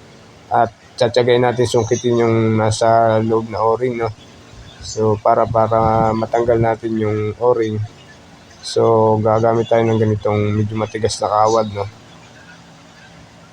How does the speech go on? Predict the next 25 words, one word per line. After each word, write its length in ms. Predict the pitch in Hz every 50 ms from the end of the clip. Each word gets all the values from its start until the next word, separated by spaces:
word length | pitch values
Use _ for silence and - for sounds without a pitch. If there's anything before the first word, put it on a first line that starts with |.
| - - - -
So, 160 | - 123 120
ayan, 240 | 120 120 117 113 110
unti-unti 480 | 117 117 120 120 120 117 120 117 120 120
nating 480 | 120 117 117 113 117 117 117 117 120
sungkitin 640 | 113 110 120 110 107 117 117 - 123 120 110 107 104
yun. 40 | 98 107 107 - - - - - - - - - -
At 320 | - 113 113 110 110 110 107 - - - - - - - - - - - - - - - - - - - - - - - - -
kailangan 480 | - 120 120 117 120 117 120 123 123
matyaga 400 | 120 117 110 113 117 107 117 110
tayo 200 | 110 113 113 113 110
sa 80 | 107 117
pagsusungkit 720 | 117 113 107 - 113 107 117 110 107 110 107 110 110 107
ito 80 | - 110 -
para 160 | - 110 107 107
matanggal. 480 | 107 107 107 - 110 104 107 107 104 104 -
So, 160 | - 113 110
ayan, 240 | 110 117 120 117 113
mga 320 | 110 113 110 110 107 110
kabadyals, 400 | 107 107 107 104 107 107 104 - - 107
no? 100 | 101 98 - - - - - - - - - - - - - - - - - - - -
So, 240 | - 117 117 107 110
ayan 320 | 117 120 117 117 117 117
yung 80 | 113 113
pinaka-o-ring 800 | 110 117 113 117 113 113 113 107 113 117 117 117 120 120 117 113
niya. 240 | 113 110 110 113